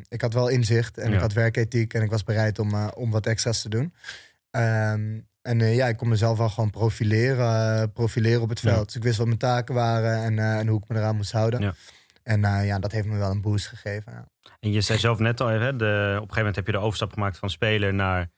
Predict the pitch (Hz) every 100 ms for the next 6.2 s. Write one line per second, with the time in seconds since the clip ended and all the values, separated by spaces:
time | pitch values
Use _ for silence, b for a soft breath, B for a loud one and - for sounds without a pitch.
0 | _ _ _ _ 95 92 92 87 117 -
1 | 131 147 95 85 - 92 95 92 92 -
2 | 92 101 95 95 90 95 95 87 90 87
3 | 90 82 90 90 - b b b b 131
4 | 131 135 123 117 117 131 151 98 90 98
5 | 98 98 92 - 104 107 104 98 95 95
6 | 92 98